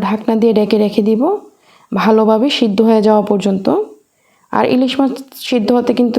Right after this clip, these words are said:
বেশি সময় লাগে না, আট থেকে দশ মিনিটই সিদ্ধ হয়ে যায়। প্রায় আরও চার থেকে পাঁচ মিনিট পর মাছটা কিন্তু সুন্দরভাবে সিদ্ধ হয়ে গিয়েছে, ভালোভাবে কষানো হয়েছে। এখন আমি এই মাছের টুকরোগুলোকে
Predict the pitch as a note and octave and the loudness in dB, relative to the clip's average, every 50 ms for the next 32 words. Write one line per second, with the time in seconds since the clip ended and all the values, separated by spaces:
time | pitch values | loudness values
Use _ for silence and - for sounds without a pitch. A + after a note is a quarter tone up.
0 | G3+ F#3+ G#3 G3 G3+ A3+ - - A#3 A3 A3 G#3+ G#3+ G#3 G#3 F#3+ G3+ G3+ A#3 D#4 | 0 0 0 0 0 -2 0 0 0 2 2 2 2 2 2 2 0 0 0 -2
1 | F4 - - - _ _ _ _ _ _ _ _ - - F#3+ G3 - G#3+ G#3+ G3+ | -4 -8 -18 -20 _ _ _ _ _ _ _ _ -6 -6 -6 -4 -4 -4 -2 0
2 | F3+ G3 F#3+ G3 - A3 G#3+ G#3 A3+ G#3+ G#3+ - G#3 F#3 G3+ G#3+ G#3 G#3 G#3 G3 | 0 -2 -2 -2 0 0 2 2 2 0 2 0 0 0 0 0 0 0 0 0
3 | A3 C4+ F4 F#4+ F#4 - _ _ _ _ _ _ _ _ _ _ _ _ _ _ | 0 -2 -2 -4 -6 -10 _ _ _ _ _ _ _ _ _ _ _ _ _ _
4 | - A3+ A3+ A3+ G#3+ G#3 G#3+ G#3+ A3+ G#3+ G#3 G#3 - A3 G#3 - G#3+ G#3+ G3+ G3+ | -2 2 2 4 4 2 2 2 0 -2 -2 -2 -4 -2 -2 -2 -2 -2 -6 -6
5 | F#3 - - G#3 G#3 G#3 G3 G3+ - G3+ G#3 A#3+ C#4+ C#4 B3 G#3+ G#3 G3 G#3 A3 | -6 -6 -4 -2 -2 -2 -2 -2 -2 0 0 2 2 2 2 2 0 0 0 -2
6 | G3 G3+ G3 G3+ F#3+ - G3+ G3 G3 G3+ G3+ F#3+ G3+ G3 - - A3+ G#3 A#3+ A#3 | -2 -2 -2 -2 -2 0 0 0 2 2 2 0 0 -2 -2 -4 0 0 2 2
7 | A#3 A#3 A3+ A#3 G#3+ G#3+ A3+ A3 G#3 G#3+ - D#4 F#4+ G#4 - - - _ - - | 4 2 2 2 2 2 2 2 0 0 -2 -2 -2 -2 -4 -10 -20 _ -20 -20
8 | - - _ _ _ - G#3+ A3 A3 A3 A3 G#3+ A3+ A3 G#3+ G3+ F#3+ A3+ A3+ A3+ | -20 -20 _ _ _ -2 2 2 2 4 2 2 0 0 -2 -2 -2 -2 0 0
9 | A#3 A3+ A3+ A#3+ A#3 A3 A3+ - D4 C4+ A3+ G#3 A3 G#3 G3+ G3+ G3+ G3+ G3 G3 | 0 2 2 2 0 0 0 0 2 2 2 2 2 2 2 2 2 2 2 0
10 | G3+ - - - _ _ _ _ _ _ _ _ _ _ _ _ _ - G3 G3+ | -2 -4 -6 -18 _ _ _ _ _ _ _ _ _ _ _ _ _ -2 0 2
11 | F#3+ F#3+ F#3+ G3 F#3+ G3 A#3 A3 G#3+ A#3 A#3 - A#3+ A3 A#3 A#3+ A#3 A#3+ A#3 - | 2 2 2 0 0 -2 -4 -2 -2 -4 0 0 0 2 2 2 2 2 2 0
12 | C#4 | 0